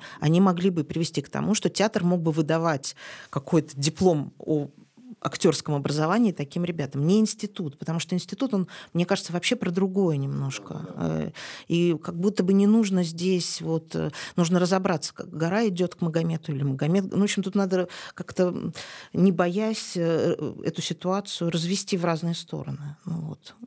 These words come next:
Speaker 1: Но не закрывать возможность театра, а наоборот, открывать. Вот это про мо-,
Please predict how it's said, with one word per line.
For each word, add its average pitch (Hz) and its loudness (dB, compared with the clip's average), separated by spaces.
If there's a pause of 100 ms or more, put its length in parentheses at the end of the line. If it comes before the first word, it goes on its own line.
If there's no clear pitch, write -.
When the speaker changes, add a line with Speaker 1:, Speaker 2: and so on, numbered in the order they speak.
(640)
Speaker 1:
Но 170 4
не 185 4
закрывать 180 0
возможность 151 0
театра, 147 -6
а - -6
наоборот, 143 -8
открывать. 143 -10
Вот 175 -4
это 170 0
про 190 4
мо-, 214 6